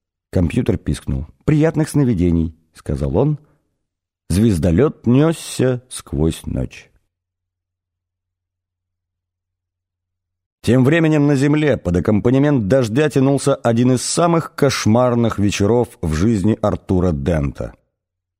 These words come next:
Он сидел в своей пещере, составлял каталог возможных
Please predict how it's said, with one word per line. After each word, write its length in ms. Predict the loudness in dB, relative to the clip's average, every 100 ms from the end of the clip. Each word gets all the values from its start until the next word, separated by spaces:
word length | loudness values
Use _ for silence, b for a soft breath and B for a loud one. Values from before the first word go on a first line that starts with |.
| _ _ _ _ _ -2
Он 140 | 0
сидел 280 | 2 2 0
в 60 |
своей 320 | 0 0 2 0
пещере, 760 | 0 -2 0 0 2 0 -4 _ _
составлял 480 | -6 -2 0 0 0
каталог 440 | 0 0 0 0 0
возможных 680 | 0 2 0 2 0 -2